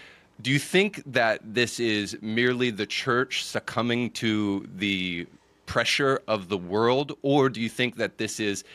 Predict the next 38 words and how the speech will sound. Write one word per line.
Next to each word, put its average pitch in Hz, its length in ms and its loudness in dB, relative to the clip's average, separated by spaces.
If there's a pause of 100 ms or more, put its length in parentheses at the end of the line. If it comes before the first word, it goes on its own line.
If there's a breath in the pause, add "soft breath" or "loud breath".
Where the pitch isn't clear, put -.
(380 loud breath)
a, 101 420 2 (140)
uh, 95 260 2
decep-, 113 880 -2
and 110 300 -2
maybe 120 300 0
they 107 140 2
don't 95 180 -2
see 175 140 0
it 139 60 2
as 101 140 -4
this, 98 180 -4
but 107 120 -2
I 135 120 2
do, 101 240 -4
a 110 100 -6
deceptive 107 840 -2
strategy 113 920 -2
in 95 260 -6
which 101 280 -2
to 107 160 -8
reach 101 360 -4
the - 80 -4
world? 87 300 -4
So - 140 -2
they 92 120 0
say, 98 180 2
"Well, 101 220 2
we're 110 140 -2
trying 120 340 0
to, 98 300 -2 (480 loud breath)
you 113 100 0
know, 101 200 2 (100)
be 120 140 -4
in 139 180 0
the 131 80 0
world, 113 440 2 (160)
but 120 140 0
not 113 160 2